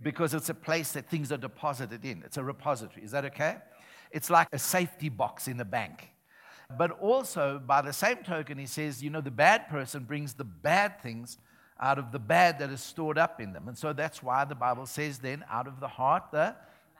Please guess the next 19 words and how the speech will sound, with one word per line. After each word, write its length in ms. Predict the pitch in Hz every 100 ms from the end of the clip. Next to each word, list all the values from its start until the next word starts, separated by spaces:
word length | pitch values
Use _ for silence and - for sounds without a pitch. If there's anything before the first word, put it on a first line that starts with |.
| 110
mouth 240 | 123 127
speaks." 560 | - - 208 113 - - - - - -
And 160 | 156 151
so 300 | 185 180 180
if 180 | 160 -
you 160 | 190 202
want 220 | 196 214
to 100 | 220
know 140 | 190
what 200 | 165 165
is 120 | 160 147
inside 440 | 143 - 226 214
a 60 | 170
person's 460 | 156 143 143 120
heart, 260 | 127 190 -
just 220 | 170 -
listen 260 | 160 160 160
to 140 | 156
what 280 | 139 135